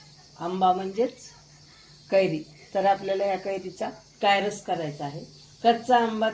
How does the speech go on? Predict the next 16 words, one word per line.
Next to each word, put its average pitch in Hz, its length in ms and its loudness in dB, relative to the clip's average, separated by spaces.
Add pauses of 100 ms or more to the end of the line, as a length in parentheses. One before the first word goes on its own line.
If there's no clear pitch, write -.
(160)
म्हणजेच, 202 440 -2 (680)
अ, 180 260 -2 (100)
खूप 247 240 2
आवडीचा 196 500 2
असतो. 196 500 -4 (800)
ही 240 120 6
आंबट 214 360 4 (120)
कैरी 202 360 -4
लहान 202 240 -6
थोर 190 280 -8
सगळ्यांना 185 640 -4 (220)
खूपच 233 400 -2
आवडते, 170 460 -2 (520)
तोंडाला 208 460 0
पाणी 196 320 -4
सुटते. 180 500 -10